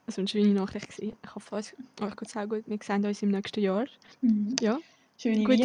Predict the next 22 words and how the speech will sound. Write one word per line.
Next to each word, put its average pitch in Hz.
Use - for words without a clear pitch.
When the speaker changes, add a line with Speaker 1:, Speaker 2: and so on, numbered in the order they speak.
Speaker 2:
Weihnachten, 320
Speaker 1:
Rutsch. 359
Speaker 2:
schönen 208
Rutsch, 302
Speaker 1:
Schöne 226
Speaker 2:
guten 226
Speaker 1:
Weihnachten. 254
Speaker 2:
Rutsch. 208
Ja. 226
Speaker 1:
Leute. 240
Speaker 2:
Hoffentlich 226
bekommt 202
ihr 196
schön 226
Speaker 1:
Genau. 233
Speaker 2:
viele 214
Geschenke. 262
Speaker 1:
Mhm, 226
hoffentlich 233
lasst 220
ihr -
schön 233